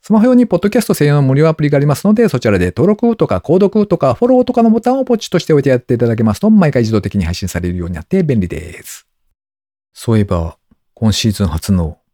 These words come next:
かき氷を食べてきましたよ。抹茶の美味しいかき氷でした。そうやって考えると、胃に結構負担をかけているんだなぁとですね、今、しみじみと考えておりました。はい。気をつけようっ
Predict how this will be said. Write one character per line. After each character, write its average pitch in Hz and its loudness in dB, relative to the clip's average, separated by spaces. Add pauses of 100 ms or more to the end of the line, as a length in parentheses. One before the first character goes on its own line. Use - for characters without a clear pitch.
(200)
か - -10
き 120 0
氷 104 2
を 78 -8
食 92 -2
べ 87 -2
て - -8
き 90 -4
ま 80 -6
し - -10
た 80 -6
よ。 80 -8 (380)
抹 87 -2
茶 - -2
の 101 4
美 104 2
味 107 2
し 98 -2
い 90 -6
か 85 -10
き 92 -4
氷 92 -2
で 85 -6
し - -6
た。 - -12 (400)
そ 127 -2
う - -
や 120 0
っ - -2
て 127 -2
考 127 2 (120)
え 113 2
る 92 -4
と、 82 -6 (280)
胃 104 -2
に 110 4
結 120 -4
構 - -2
負 - -14
担 104 2
を 98 -2
か 107 -2
け 104 -2
て 101 -2
い 92 2
る 92 0
ん 87 -2
だ 87 0
な 92 0
ぁ 82 -4
と 87 -10
で 78 -10
す - -8
ね、 85 -4
今、 98 0
し - -4
み 123 4
じ 104 2
み 92 0
と 82 -8
考 92 -2
え 90 -4
て 87 -8
お - -4
り 76 -8
ま 71 -12
し - -12
た。 - -16 (100)
は - -8
い。 85 -8 (380)
気 - -12
を 98 -8
つ - -16
け 104 -2
よ 110 2
う 110 0
っ - -16